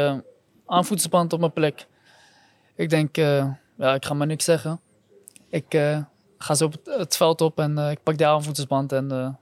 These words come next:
ik ben de aanvoerder van de wedstrijd. En, eh, eh, een paar dagen later heb ik gewoon een gesprek gehad, eh,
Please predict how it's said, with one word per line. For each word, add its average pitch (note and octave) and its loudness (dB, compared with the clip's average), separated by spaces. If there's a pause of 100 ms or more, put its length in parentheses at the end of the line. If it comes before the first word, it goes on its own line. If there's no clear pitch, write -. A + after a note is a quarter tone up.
(140)
ik - -20
ben D3 0
de C3+ 4
aanvoerder C#3 0
van C#3 -4
de C3+ -2
wedstrijd. D3+ 0
En, D3 -4
eh, C3 -2
eh, - -8
een B2+ -6
paar C3+ 4
dagen C#3 0
later C#3 4
heb C3+ -2
ik C3+ -8
gewoon C3 -2
een B2+ -6
gesprek - -6
gehad, B2+ -4
eh, B2 -4